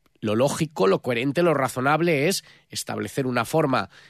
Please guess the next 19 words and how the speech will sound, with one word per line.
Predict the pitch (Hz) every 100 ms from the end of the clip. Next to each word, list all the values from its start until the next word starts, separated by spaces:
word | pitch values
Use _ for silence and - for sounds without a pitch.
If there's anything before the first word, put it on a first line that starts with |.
| _
de | 113 117
jugar | - 120 143 185
que | 165
con | 147 131
sus | 117
matices | 113 117 175 165 208 214 - _ _ _ _ _ _
vaya | - 117 160 156 190
progresivamente | 143 117 120 147 131 151 165 175 202 - - -
en | 131 110
todo | 151 156
el | 156
organigrama | 143 143 135 156 175
de | 160
la | 127
Escuela | 117 - 127
de | 117
Fútbol | - 110 110
de | 98
Mareo. | 90 85